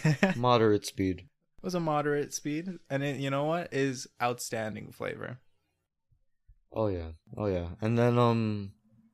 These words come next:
Speaker 2: and then our friend had the Chicken Shack. Chicken Shack is amazing. Callum, next time you go, I definitely recommend you get the Chicken Shack.
Speaker 1: Next time.
Speaker 2: Um,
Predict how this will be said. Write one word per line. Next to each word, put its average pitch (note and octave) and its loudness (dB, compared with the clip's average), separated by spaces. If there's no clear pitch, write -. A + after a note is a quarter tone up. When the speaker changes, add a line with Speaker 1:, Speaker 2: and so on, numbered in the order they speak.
Speaker 2:
and A2 0
then A2+ 6
our A2 6
friend A#2 4
had G#2 -2
the G2+ -8
Chicken G#2 -2
Shack. G#2+ -4
Chicken A#2+ -2
Shack A2 2
is G2 -6
amazing. G2+ 0
Callum, A2+ 4
next A2+ -2
time A2+ 2
you G#2+ 2
go, G#2+ 4
I G#2+ -2
definitely G2+ 2
recommend G2+ 0
you G2 -2
get F#2 -2
the - -20
Chicken A2+ -4
Shack. C3 0
Speaker 1:
Next E3 -2
time. G#2 2
Speaker 2:
Um, F#2+ -4